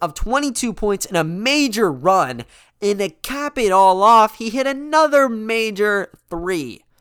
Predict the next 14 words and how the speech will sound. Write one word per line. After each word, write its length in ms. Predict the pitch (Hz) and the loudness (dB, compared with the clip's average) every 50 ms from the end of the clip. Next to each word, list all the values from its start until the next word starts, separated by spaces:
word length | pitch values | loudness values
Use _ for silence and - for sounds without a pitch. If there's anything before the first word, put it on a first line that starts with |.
| _ _ _ _ _ | _ _ _ _ _
to 160 | - - 220 | -6 -6 -6
get 320 | 175 139 - 185 208 208 - | -6 -4 -2 -2 -2 -2 -2
the 80 | 240 | -8
game 540 | 214 185 180 202 196 190 190 190 185 185 180 | -8 -6 -4 -2 0 0 0 0 -2 -2 -4
down 500 | - 160 147 147 147 143 147 151 147 147 _ - | -4 -2 0 0 2 2 0 0 -2 -6 _ -12
to 160 | - 165 160 | -8 -8 -6
just 320 | 135 147 160 151 - - | -4 -4 -4 -6 -6 -8
one 580 | 123 120 117 120 123 120 120 120 120 120 120 123 _ - - _ _ - | -12 -16 -12 -8 -6 -4 -4 -4 -4 -6 -8 -10 _ -16 -20 _ _ -2
possession. 680 | - 170 156 143 - - 151 147 143 - - - 92 | 0 0 0 0 0 2 4 2 2 2 -2 -12 -14
It 60 | 95 | -14
was 100 | 98 101 | -14 -10
seventy 800 | - - - 170 165 175 190 214 214 208 220 220 220 220 208 _ - - - _ _ _ | -8 -6 -2 0 0 0 -2 -4 -6 -6 -8 -6 -6 -6 -8 _ -16 -20 -20 _ _ _
to 160 | - - 151 135 | -8 -6 -6 -4
sixty-seven, 1120 | - - - - 233 226 - - 240 233 208 - - 185 170 165 160 165 170 165 165 156 | -4 -6 -4 -4 -4 -4 -6 -8 -6 -6 -6 -4 0 2 0 2 0 -2 -4 -4 -6 -10